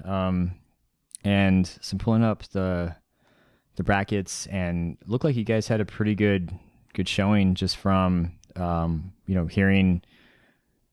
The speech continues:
uh, in between brackets, um, like, "Oh, Misfits is, is going up against," um, I think you guys had Fortune,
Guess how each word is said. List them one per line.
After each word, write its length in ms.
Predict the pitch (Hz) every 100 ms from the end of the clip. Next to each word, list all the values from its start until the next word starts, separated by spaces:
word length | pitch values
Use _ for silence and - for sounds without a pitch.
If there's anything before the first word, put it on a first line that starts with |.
| _ 82
uh, 120 | 87
in 80 | 104
between 580 | 104 - 110 107 101 92
brackets, 680 | 98 104 101 104 - - - 92
um, 440 | 92 90 85 85
like, 180 | 90 -
"Oh, 140 | 117
Misfits 440 | 113 107 117 104 -
is, 360 | 101 90 -
is 100 | 92
going 160 | 95 101
up 80 | 98
against," 480 | 101 98 95 - 87
um, 560 | 92 87 87 85 87 - _ _ _ _ _ -
I 40 |
think 220 | - 98 104
you 80 |
guys 140 | 104 -
had 540 | 101 95 92 92 92 -
Fortune, 880 | - - 98 - 117 120 120 120